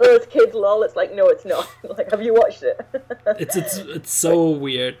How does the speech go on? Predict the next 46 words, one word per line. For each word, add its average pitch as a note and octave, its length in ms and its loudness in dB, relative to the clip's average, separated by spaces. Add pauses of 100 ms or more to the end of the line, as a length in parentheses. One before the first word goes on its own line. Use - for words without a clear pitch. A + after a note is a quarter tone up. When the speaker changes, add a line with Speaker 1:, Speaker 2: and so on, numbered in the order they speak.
(320)
Speaker 2:
I D#3+ 60 -4
think B3+ 180 -2
Speaker 1:
I A#3+ 40 0
Speaker 2:
they A3+ 80 6
s-, C4+ 180 8
Speaker 1:
often D#4+ 260 -14
don't D4 200 4
Speaker 2:
yeah. - 80 0
Speaker 1:
understand A3 680 -4
film G3 440 0
classifications, F#3+ 1000 -2
though, E3 280 2
because, F3+ 340 2
like, F3 380 4
have A3 120 -2
you A#3 60 2
seen C#4 200 0
The C#4+ 80 4
Woman C4 300 2
in G#3 100 -6
Black? - 300 2 (680)
Speaker 2:
Uh, G#3+ 460 2
I, F#3+ 460 0
I, F#3 440 -2
I F3+ 180 0
have E3 320 -6
seen D#3 340 -4
parts C3+ 380 -6
of C3 120 -10
it, B2 180 -8
yeah. A#2+ 280 -8 (480)
Speaker 1:
Mm, F#3 400 -6
so G#3+ 100 -4
The G3+ 100 2
Woman C#4 340 4
in C5 140 2
Black - 400 -2
in, F#3+ 280 -2
in G3 140 -2
the F#3 60 -8
U F#3 180 -4
K G3+ 200 0
was F3 160 0
rated E3+ 300 6
a D3+ 60 2
twelve. G#2+ 560 -2